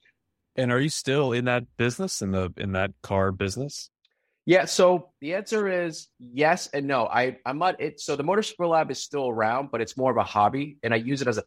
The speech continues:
Speaker 2: platform for myself. So pre-pan-, pre-pandemic, we were doing autocross driving experiences.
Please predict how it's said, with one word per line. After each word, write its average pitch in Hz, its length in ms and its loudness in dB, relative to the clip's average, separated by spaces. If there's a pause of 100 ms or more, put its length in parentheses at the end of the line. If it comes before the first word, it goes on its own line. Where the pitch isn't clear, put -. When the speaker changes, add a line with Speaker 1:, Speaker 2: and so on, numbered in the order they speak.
Speaker 2:
platform 113 340 2
for - 100 -20
myself. 107 460 2
So 123 300 4
pre-pan-, 147 500 0
pre-pandemic, 139 640 2
we 127 80 -4
were 123 80 0
doing 123 320 0
autocross 110 720 0 (260)
driving 113 320 6
experiences. 95 760 -4